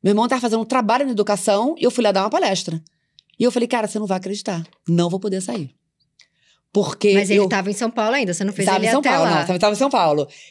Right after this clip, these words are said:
Speaker 1: "E você não vai acreditar, eu não vou poder sair, porque eu tenho uma pale-, eu te-, o único dia de folga eu vou ter que ir pro Rio dar uma palestra." Aí ele fa-, aí ele falou, "Tá bom." Aí, aí nisso ele falou, "Cara,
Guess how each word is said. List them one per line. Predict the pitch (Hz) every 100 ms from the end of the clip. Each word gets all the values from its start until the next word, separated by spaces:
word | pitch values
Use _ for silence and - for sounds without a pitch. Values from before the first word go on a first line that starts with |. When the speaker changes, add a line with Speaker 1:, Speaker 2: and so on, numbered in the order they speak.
| -
Speaker 1:
"E |
você | 190
não | 233
vai | 226
acreditar, | 233 254
eu | 190
não | 190
vou | 196
poder | 202
sair, | 208 262 202 160
porque | 180 - -
eu | 196
tenho | 196 202 190 196 214
uma | 214
pale-, | 214 190 170
eu | 185
te-, | 185 185 175
o | 220 247 302
único | 330 320 240
dia | 180 208
de | 202
folga | - 185 196
eu | 202
vou | 208
ter | 190
que | 190
ir |
pro | 202
Rio | 202 180 185
dar | 175
uma | 180
palestra." | 240 190 143 - 143 _ _ - _ _ _ _ _ _ -
Aí | 302 302 285
ele | 294 294
fa-, | - -
aí | - 220
ele | 240
falou, | 247 302 262 202 196 190 _ -
"Tá | 294
bom." | 262 175 151
Aí, | 170 185
aí | 180 185
nisso | 196 175 190 220
ele | 226
falou, | 196 185
"Cara, | 180 110